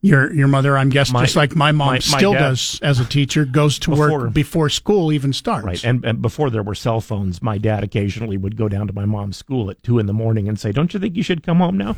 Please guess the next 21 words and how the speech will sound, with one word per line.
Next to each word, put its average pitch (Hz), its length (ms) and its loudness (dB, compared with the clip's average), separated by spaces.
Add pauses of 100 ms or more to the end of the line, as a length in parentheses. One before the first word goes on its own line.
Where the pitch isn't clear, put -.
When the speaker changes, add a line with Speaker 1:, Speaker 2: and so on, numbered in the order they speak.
(140)
Speaker 2:
<laughs> 226 100 6 (1300)
That - 80 -8
was 147 100 -2
just 127 280 -4
the 117 80 -2
way 127 120 0
she 127 160 -4
was. 127 380 -4 (160)
Speaker 1:
In, 143 500 4
uh, 139 220 2
before 147 340 2
school 156 300 2
starts 156 320 0
in 156 80 2
the 143 60 2
fall, 160 360 0
teachers 156 560 0
are 143 200 2
usually 147 480 2
there, 143 560 2
um, 139 480 2